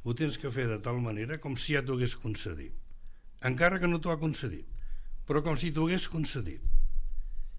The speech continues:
I crec que és l'única manera que llavors les coses,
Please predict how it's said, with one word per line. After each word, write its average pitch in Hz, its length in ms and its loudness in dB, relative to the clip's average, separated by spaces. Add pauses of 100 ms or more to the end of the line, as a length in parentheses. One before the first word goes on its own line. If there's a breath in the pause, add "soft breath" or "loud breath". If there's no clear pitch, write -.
(120)
I 123 160 0
crec 180 220 2
que 175 80 0
és 147 100 0
l'única 160 380 2
manera 147 340 0
que 160 140 0
llavors 143 340 0
les 143 200 -2
coses, 147 380 -6